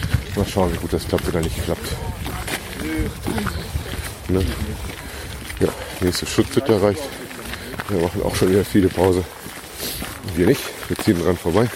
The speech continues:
Äh, haben auch was im Rucksack drin. Sind jetzt noch dreieinhalb Kilometer.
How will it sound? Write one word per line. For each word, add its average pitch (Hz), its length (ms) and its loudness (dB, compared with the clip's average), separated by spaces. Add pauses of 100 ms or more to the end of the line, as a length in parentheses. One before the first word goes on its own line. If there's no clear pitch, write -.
(680)
Äh, 95 140 0 (200)
haben 98 140 -2
auch 87 100 -2
was 92 160 0
im 90 260 2
Rucksack 98 280 2
drin. 92 240 4 (880)
Sind 87 120 -2
jetzt 92 120 -2
noch 98 80 0
dreieinhalb 95 420 0
Kilometer. 92 480 0